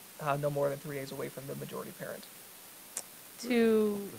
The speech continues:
Speaker 2: Rachel and Joyce, have you guys seen some creative solutions for the, the more shared parenting? We don't have to call it fifty fifty, more shared than what it was, you know, forty years ago?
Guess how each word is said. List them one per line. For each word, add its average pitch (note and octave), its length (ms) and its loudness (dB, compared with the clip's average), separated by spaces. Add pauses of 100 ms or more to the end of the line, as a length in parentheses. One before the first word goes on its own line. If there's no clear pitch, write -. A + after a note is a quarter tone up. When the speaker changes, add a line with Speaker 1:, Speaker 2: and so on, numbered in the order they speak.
(140)
Speaker 2:
Rachel G#3 320 12
and F3+ 160 12
Joyce, D#3+ 320 12
have F3+ 120 8
you F#3+ 80 8
guys F#3+ 200 12
seen F#3+ 240 10
some F#3 160 8
creative F3+ 380 12
solutions F3+ 480 6
for F3 140 8
the, D#3+ 640 10 (240)
the D#3+ 200 8
more F3+ 400 12
shared F3+ 340 12
parenting? F3 260 12
We F3 60 8
don't E3+ 120 12
have D#3+ 100 12
to - 60 2
call D#3+ 100 12
it - 60 8
fifty D3+ 200 8
fifty, C#3 280 8
more D#3+ 420 12
shared D3+ 320 12
than D3+ 140 12
what D3 120 12
it - 80 10
was, C#3 480 10
you D#3+ 80 2
know, C3 160 6 (200)
forty C#3+ 220 10
years C#3+ 200 10
ago? D3 260 10